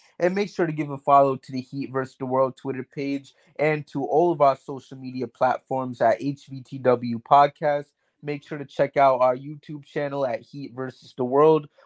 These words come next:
while also checking out our website at H V T W podcast dot wordpress dot com. That way you'll have access to all Heat versus the World content, even when we're not recording a new episode.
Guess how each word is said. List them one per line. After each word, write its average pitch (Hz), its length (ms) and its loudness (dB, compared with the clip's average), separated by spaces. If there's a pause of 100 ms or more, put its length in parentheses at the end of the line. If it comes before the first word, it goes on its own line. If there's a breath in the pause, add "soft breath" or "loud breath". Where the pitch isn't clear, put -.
while 135 380 4
also 165 520 -8
checking 143 420 -10
out 135 380 0
our 127 140 2
website 135 640 -6
at 123 240 -4
H 135 300 -16
V 135 120 -20
T 131 220 -20
W 127 420 -6
podcast 127 720 -2
dot 117 200 -2
wordpress 123 500 -8 (140)
dot 123 240 -6
com. 160 340 -6 (300)
That 180 200 6
way 170 140 -2
you'll 156 140 -4
have 147 220 -2
access 143 480 -6
to 147 100 -8
all 147 400 -2
Heat 139 340 -20
versus 131 340 -8
the 135 100 -6
World 123 260 -2
content, 147 640 -4
even 139 320 -10
when 131 140 -8
we're 127 180 -4
not 123 260 2
recording 120 440 -2
a - 20 -10
new 120 260 -10
episode. 139 640 -2